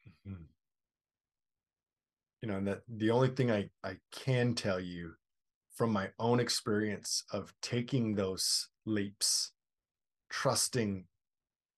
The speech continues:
that the universe is always showing up for us in the way that will support our highest growth and our elevation of our state of consciousness. The,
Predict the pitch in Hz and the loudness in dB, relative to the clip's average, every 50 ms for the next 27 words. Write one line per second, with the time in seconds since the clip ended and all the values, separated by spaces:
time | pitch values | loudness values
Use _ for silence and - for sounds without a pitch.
0 | _ _ _ _ _ _ _ - 110 98 95 101 - _ _ _ _ _ _ _ | _ _ _ _ _ _ _ 0 2 2 2 0 -4 _ _ _ _ _ _ _
1 | _ _ _ _ _ _ _ _ _ _ _ 123 113 107 101 113 123 127 127 117 | _ _ _ _ _ _ _ _ _ _ _ -4 -4 -2 0 2 2 4 4 4
2 | 107 110 104 101 - - 104 101 - - _ _ - 117 117 120 123 123 117 113 | 4 2 2 2 0 -2 -2 -4 -6 -8 _ _ 2 4 4 4 4 4 2 2
3 | 107 101 - - - - _ _ _ _ _ _ _ _ _ _ _ - - - | 2 0 0 -2 -2 -6 _ _ _ _ _ _ _ _ _ _ _ -8 -6 -2
4 | - - 123 110 113 110 107 - - 110 104 - - - 113 104 101 - - 104 | 2 4 4 4 4 4 2 -2 -4 -6 -6 -4 -2 0 2 2 2 2 0 0
5 | 104 98 95 92 101 104 104 104 107 107 101 101 - 104 104 98 - - 107 - | 2 2 2 2 2 2 2 2 2 2 0 -2 -2 -4 -4 -4 -4 -4 -6 -8
6 | - - - 113 104 104 95 90 - - - - - 117 107 104 104 101 - - | -4 0 2 2 4 2 2 -2 -4 -10 -14 -8 -4 0 2 2 2 2 0 -2
7 | - 104 98 95 92 95 92 98 104 104 - - - - _ _ _ _ _ _ | -6 -8 -10 -8 -6 -4 -2 -2 -2 -4 -6 -14 -20 -20 _ _ _ _ _ _
8 | _ _ _ _ _ _ _ _ _ _ _ _ - - 104 98 90 - - 110 | _ _ _ _ _ _ _ _ _ _ _ _ -6 -4 -2 -2 -2 0 0 0
9 | 104 104 92 110 101 101 101 - - 110 107 110 107 107 - _ _ _ - 101 | 2 2 0 0 0 0 0 0 0 0 0 -2 -4 -8 -16 _ _ _ -6 -4
10 | 92 95 90 90 90 92 - - - _ _ _ _ _ - - - - - - | -2 0 0 2 2 0 -2 -4 -8 _ _ _ _ _ -10 -8 -8 -6 0 2
11 | 113 107 107 104 - - - - - 110 98 98 - 120 - - 131 131 135 135 | 2 2 2 0 -4 -8 -10 -6 -4 -2 -2 -2 -2 -4 -2 -2 0 0 0 0
12 | - - - - - _ _ _ _ _ _ _ _ _ _ _ _ _ _ _ | -2 -2 -4 -6 -8 _ _ _ _ _ _ _ _ _ _ _ _ _ _ _
13 | _ _ _ _ _ _ _ _ _ _ _ _ _ _ _ _ _ _ - 101 | _ _ _ _ _ _ _ _ _ _ _ _ _ _ _ _ _ _ -12 -6
14 | 101 110 107 104 104 104 - | -2 0 2 2 2 0 -2